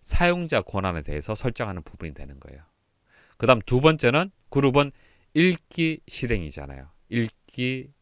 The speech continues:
실행. 사 더하기 일은 오가 되는 겁니다. 기타는 이제 실행 권한만 주어지는 거네요. 일이 되겠죠. 명령어가 먼저 나오고 씨에이치 모드,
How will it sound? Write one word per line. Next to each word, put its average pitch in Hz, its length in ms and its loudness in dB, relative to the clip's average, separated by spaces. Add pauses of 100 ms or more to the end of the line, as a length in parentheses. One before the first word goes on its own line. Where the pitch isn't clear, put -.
(360)
실행. 78 440 -6 (380)
사 92 300 2
더하기 90 280 -2
일은 90 360 -6 (200)
오가 85 280 -6
되는 78 200 -10
겁니다. - 380 -14 (560)
기타는 147 640 8
이제 165 140 -8
실행 175 340 2
권한만 92 400 2
주어지는 92 420 -4
거네요. 78 380 -8
일이 123 240 0
되겠죠. - 640 6 (140)
명령어가 120 500 2
먼저 80 240 -4
나오고 80 600 -6
씨에이치 - 380 -4
모드, 90 300 -2